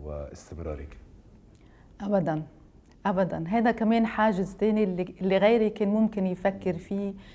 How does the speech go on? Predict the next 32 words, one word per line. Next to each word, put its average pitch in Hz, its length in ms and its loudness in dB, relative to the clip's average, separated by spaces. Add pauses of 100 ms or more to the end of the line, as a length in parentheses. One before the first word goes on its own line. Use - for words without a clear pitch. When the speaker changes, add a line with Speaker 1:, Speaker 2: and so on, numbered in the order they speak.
(160)
Speaker 2:
يمكن 208 300 2
يقول: 196 300 0
"لأنه 190 380 0
أنا 185 120 0
عربية 175 520 -4
مش 165 260 -8
ممكن"، 190 360 0
يما: 180 240 -2
"لأنه 196 440 0
أنا 202 140 0
مرة 202 240 0
مش 175 300 -6
ممكن". 180 340 -2 (800)
بس 185 220 -4
بالنسبة 196 380 -2
لإلي 185 280 0
ما 180 120 -2
كان 185 200 -8
في 175 140 -12
شيء 180 220 -8
هيدا 175 240 -4
منه 175 320 -4 (120)
أبدًا، 180 600 -8
أبدًا. 170 360 -14 (240)
Speaker 1:
ملاحظ 95 400 -4
أنه 95 180 -8
الهوة 92 340 -4
بين 87 180 -8
الشرق 95 440 -8
والغرب 87 300 -6 (380)
تزداد 95 360 -4
عمقًا، 90 400 -6